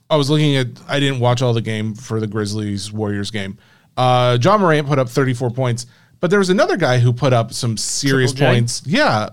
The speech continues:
Speaker 1: but I don't recall us ever really talking about him.
Speaker 2: He's always been, like, a second, third option there for them, yeah.
Speaker 1: So you think that's more of, like, a, a one-time thing, not an ongoing?
Speaker 2: I think he, I, I mean, he has potential to do that every game. He can shoot. He's got length. He's just, he's very,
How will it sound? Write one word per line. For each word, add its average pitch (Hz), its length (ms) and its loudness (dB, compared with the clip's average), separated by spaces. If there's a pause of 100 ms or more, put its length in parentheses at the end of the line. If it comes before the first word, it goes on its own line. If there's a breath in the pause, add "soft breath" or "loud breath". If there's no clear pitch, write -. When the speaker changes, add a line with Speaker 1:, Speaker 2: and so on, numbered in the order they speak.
Speaker 1:
but 151 140 2
I 147 140 2
don't 190 240 0
recall 160 380 2
us 151 140 -2
ever 151 200 0
really 147 180 2
talking 156 340 -2
about 95 240 -8
him. 98 140 -8 (200)
Speaker 2:
He's 147 140 -10
always 185 180 -2
been, 160 120 -4
like, 160 140 -2
a 147 40 -6
second, 147 520 -6
third 139 200 -4
option 120 320 -6
there 104 140 -14
for 107 100 -20
them, 107 180 -14
yeah. 123 240 -10
Speaker 1:
So 123 180 0
you 151 140 4
think 143 140 0
that's 127 200 2
more 127 220 2
of, 117 80 0
like, 117 140 0
a, 113 240 0
a 95 60 0
one-time 113 460 -2
thing, 110 420 -4
not 110 260 -4 (460)
an 117 120 -4
ongoing? 113 400 -2
Speaker 2:
I - 20 0
think 226 160 2
he, 175 220 0
I, 208 160 -2
I 185 60 0
mean, 208 140 0
he 277 200 -6
has 175 260 0
potential 131 500 -8
to 123 120 -8
do 139 120 -6
that 127 120 -4
every 113 180 -10
game. 123 280 -8
He 175 80 -2
can 156 140 -6
shoot. 180 400 -2 (220 soft breath)
He's 135 180 -6
got 135 120 -4
length. 147 380 -6 (220 soft breath)
He's 175 180 -2
just, 170 240 -4
he's 151 220 -6
very, 143 300 -4